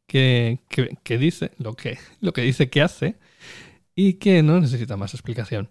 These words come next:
Y, eh, hoy voy a saber cuántos de vosotros habéis llegado hasta aquí,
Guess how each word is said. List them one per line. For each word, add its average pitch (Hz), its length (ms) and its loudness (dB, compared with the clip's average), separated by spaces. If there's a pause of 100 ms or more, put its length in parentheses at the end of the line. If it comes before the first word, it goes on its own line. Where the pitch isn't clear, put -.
(800)
Y, 247 260 0 (460)
eh, 127 460 4 (100)
hoy 190 320 4 (200)
voy 117 280 -2
a 135 180 4
saber 135 320 2
cuántos 123 340 2
de 156 60 4
vosotros 131 400 2
habéis 131 240 2
llegado 127 260 2
hasta 113 200 -4
aquí, 202 240 -8